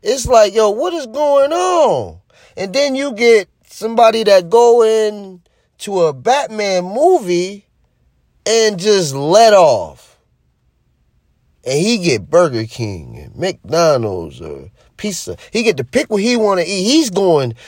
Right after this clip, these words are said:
to jail safe, this white man.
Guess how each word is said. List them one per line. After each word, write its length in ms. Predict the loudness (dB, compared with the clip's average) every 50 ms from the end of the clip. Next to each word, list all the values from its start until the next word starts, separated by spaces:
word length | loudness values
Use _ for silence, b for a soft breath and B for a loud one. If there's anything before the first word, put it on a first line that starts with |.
| B B
to 120 | -6 -6
jail 640 | -4 -2 0 2 4 4 6 6 4 4 2 -2 -4 b b b
safe, 960 | -10 -6 -6 -4 -2 -2 0 0 0 0 0 -4 -6 -12 -18 -20 -20 _ _ _ _ _ _ _ _ _ _ _
this 200 | -10 -10 -8 -2
white 300 | 0 2 2 2 2 0
man. 300 | -4 -4 -4 -4 -8